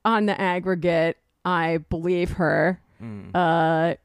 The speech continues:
Speaker 1: you just, you gotta talk about the problems as they arise.
Speaker 2: Yeah.
Speaker 1: And, you know, you don't wanna be, like, touchy-feely talking about them constantly 'cause that would be exhausting.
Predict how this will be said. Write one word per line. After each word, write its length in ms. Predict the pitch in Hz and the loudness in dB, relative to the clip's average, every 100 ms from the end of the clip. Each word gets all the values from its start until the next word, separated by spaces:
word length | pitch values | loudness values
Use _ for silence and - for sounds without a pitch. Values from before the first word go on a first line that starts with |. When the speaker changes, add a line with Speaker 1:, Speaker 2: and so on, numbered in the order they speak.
| - | -8
Speaker 1:
you 140 | 190 | -4
just, 280 | 202 247 - | 0 0 -2
you 120 | 208 | -6
gotta 240 | 214 285 302 | 2 4 4
talk 300 | 277 277 277 | 2 2 2
about 240 | 240 240 | 2 2
the 80 | 208 | 0
problems 500 | 202 196 214 180 160 | 2 4 4 2 0
as 220 | - 170 170 | -2 -2 0
they 280 | 170 165 160 | 0 2 -2
arise. 640 | 165 165 160 135 - - _ _ _ _ - | -2 0 0 -2 -6 -12 _ _ _ _ -8
Speaker 2:
Yeah. 140 | 180 | -2
Speaker 1:
And, 200 | 180 175 - | -2 -2 0
you 100 | 220 | 2
know, 180 | 165 160 | 2 2
you 100 | 269 | 4
don't 180 | 302 302 | 4 6
wanna 180 | 294 233 | 4 4
be, 260 | 214 214 | 2 4
like, 340 | 190 165 156 - - _ _ _ _ - | 4 4 0 -10 -20 _ _ _ _ -4
touchy-feely 680 | 214 208 190 - 185 185 170 | 0 0 -2 0 2 2 0
talking 340 | 196 175 180 | 0 -2 -2
about 260 | 170 165 - | 0 0 -2
them 140 | 156 | -4
constantly 480 | 165 156 - 160 147 | -4 -6 -6 -6 -4
'cause 160 | 175 - | -6 -4
that 160 | - | -4
would 100 | 156 | -4
be 120 | 151 151 | -4 -4
exhausting. 760 | 160 156 165 - 180 180 | -2 -4 -2 -2 -2 -2